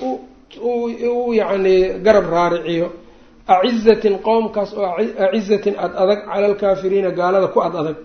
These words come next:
Yujaahiduuna, kuwaasoo yujaahiduuna dagaa-, jihaadaya fii sabiilillahi, Ilaahay jidkiisa ku jihaadaya. Walaa yakhaafuuna, kuwaasoon cabsanaynin, lawmata laa'imin, Ilaahay, yacni mid eedaynayo, eeddiis aan ka cabsanaynin.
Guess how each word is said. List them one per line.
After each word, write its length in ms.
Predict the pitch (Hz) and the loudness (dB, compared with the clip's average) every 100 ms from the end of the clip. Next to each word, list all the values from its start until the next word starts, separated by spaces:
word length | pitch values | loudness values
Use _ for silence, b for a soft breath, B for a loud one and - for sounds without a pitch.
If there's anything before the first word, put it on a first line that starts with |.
| - b b b | -20 b b b
Yujaahiduuna, 840 | 202 208 226 247 226 202 226 233 202 | -4 2 6 6 6 4 2 2 2
kuwaasoo 440 | 226 214 202 214 | 2 2 2 2
yujaahiduuna 880 | 202 190 180 220 190 196 196 214 196 | 0 0 0 2 2 0 0 2 2
dagaa-, 540 | 185 180 185 175 208 180 | 0 2 2 2 0 -2
jihaadaya 640 | 165 175 202 208 190 180 | 0 4 6 6 6 6
fii 180 | 180 208 | 4 -2
sabiilillahi, 520 | 180 180 190 196 190 185 | -2 0 0 0 2 2
Ilaahay 180 | 185 180 | 0 -2
jidkiisa 380 | 202 190 151 170 | -8 -10 -12 -12
ku 100 | 175 | -12
jihaadaya. 540 | 175 160 151 143 151 - b b b b b | -10 -8 -10 -12 -16 -20 b b b b b
Walaa 300 | - 214 262 | 4 8 8
yakhaafuuna, 640 | 247 220 220 208 233 233 220 | 8 6 4 4 6 6 4
kuwaasoon 400 | 247 214 208 196 | 2 2 2 -2
cabsanaynin, 640 | 190 185 226 208 202 190 | -2 -2 0 4 4 4
lawmata 440 | 190 214 202 196 190 | 4 4 2 2 2
laa'imin, 460 | 185 190 202 196 190 | 2 2 2 2 2
Ilaahay, 580 | 185 208 185 202 190 | 2 2 2 0 -2
yacni 260 | 185 185 185 | -2 -4 -2
mid 180 | 208 214 | 0 0
eedaynayo, 680 | - 185 196 220 208 190 165 - B B B B - | 4 4 6 6 6 4 0 -6 B B B B 4
eeddiis 480 | 220 202 190 190 | 6 6 2 -6
aan 140 | - 170 | -6 -4
ka 100 | 180 | -4
cabsanaynin. 640 | 160 - 165 147 135 135 | -4 -6 -6 -6 -8 -10